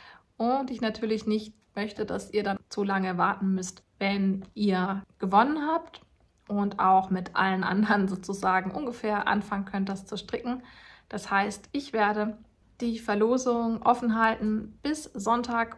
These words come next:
um null Uhr. <laughs> Und bis dahin bitte alle kommentieren, die mitmachen wollen. Ich gebe mir die größte Mühe, das dann am Montag schon direkt zu verstricken, dass das auch schnell bei euch ankommt.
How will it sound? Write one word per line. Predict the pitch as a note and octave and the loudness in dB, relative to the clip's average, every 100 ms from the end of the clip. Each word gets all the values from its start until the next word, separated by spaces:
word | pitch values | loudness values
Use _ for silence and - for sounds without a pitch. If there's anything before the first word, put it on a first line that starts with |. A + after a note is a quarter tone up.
| - | -2
um | G#3 G#3 G#3+ - _ - | 0 0 -2 -10 _ 0
null | G3 F#3+ F3 G#3 | 2 2 0 -2
Uhr. | B3 F4 A#4+ - - - | 4 4 2 -10 -10 -8
<laughs> | A#3 - - - - - - _ - | -8 -10 -16 -14 -16 -18 -20 _ -4
Und | A3 A3 G#3 | 0 0 0
bis | G3+ | 0
dahin | A3 A3+ A#3 A3 A3 | 4 4 4 2 0
bitte | G#3+ G#3 G3+ - | -2 -2 -2 0
alle | G3+ G3 | 0 -2
kommentieren, | G3 F#3 F#3 B3+ C4 C4+ B3 | -2 -2 -2 -2 -2 -4 -6
die | G3 | -4
mitmachen | F#3+ G3+ - A#3+ A3 G#3 | -2 -2 -2 -2 0 0
wollen. | G#3 G#3 G#3 - - - _ - | 0 0 -2 -6 -14 -16 _ -6
Ich | G3+ G3+ - - - | -4 -4 -8 -20 -6
gebe | G#3 G3+ | 0 2
mir | F#3+ F#3+ F#3 - - | 2 0 -2 -6 -4
die | G3 | -4
größte | F#3+ C4 - B3 | 0 -2 0 0
Mühe, | G#3+ G#3+ G#3+ G#3 | 2 2 2 -2
das | G#3 G#3 G3 - | -4 -6 -8 -4
dann | G3 G3 F#3+ F#3+ | 0 2 0 -2
am | F#3 F#3 F#3+ | -2 0 0
Montag | A3+ B3+ A#3 G#3+ | 2 2 -2 -2
schon | - G3+ G3 | -2 0 0
direkt | F#3+ G3 F#3+ - | -2 -6 -10 -12
zu | F#3+ | -12
verstricken, | - F#3+ - C#4 - C#4 | -8 -8 -4 -6 -6 -8
dass | A3+ G#3 | -8 -8
das | G#3+ - | -8 -6
auch | F#3 F3+ | -4 -4
schnell | - G3+ | -4 -2
bei | G3 | -2
euch | F#3 - | -6 -6
ankommt. | A3+ C#4 C#4 C4 - | -4 0 2 2 0